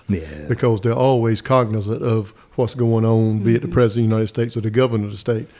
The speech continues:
Speaker 2: For me, in, uh, si-, nineteen sixty-three, Benjamin Warner Evans, back in the day when each county had one state representative. And Mister Evans and his family owned a huge farm, which used to be a plantation. And my daddy was the overseer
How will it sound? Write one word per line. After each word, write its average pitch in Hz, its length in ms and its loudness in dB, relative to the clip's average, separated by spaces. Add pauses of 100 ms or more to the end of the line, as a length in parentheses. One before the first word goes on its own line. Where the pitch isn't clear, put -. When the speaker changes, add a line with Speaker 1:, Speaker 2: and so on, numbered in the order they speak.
Speaker 2:
For 151 160 4
me, 151 400 6
in, 120 260 2
uh, 113 240 -2
si-, - 240 -4
nineteen 147 360 0
sixty-three, 123 720 -2 (280)
Benjamin 127 680 0
Warner 127 360 4
Evans, 104 520 -2 (520)
back 123 300 0
in 117 100 2
the 107 60 -2
day 120 280 2
when 107 240 -6
each 143 340 -2
county 120 380 0
had 107 180 -2
one 127 400 0 (180)
state - 260 -4
representative. 110 540 -4 (260)
And 113 460 0
Mister 123 260 0
Evans 139 340 4
and 113 100 0
his 143 140 -2
family 110 420 -2
owned 113 520 -2 (180)
a 110 60 -6
huge 131 300 -4
farm, 110 400 0
which 110 200 -8
used 110 160 -6
to - 40 -12
be 110 140 -2
a 104 60 -4
plantation. 110 680 -4 (520)
And 131 120 0
my 123 100 0
daddy 139 280 2
was 110 180 0
the 120 100 0
overseer 113 580 -2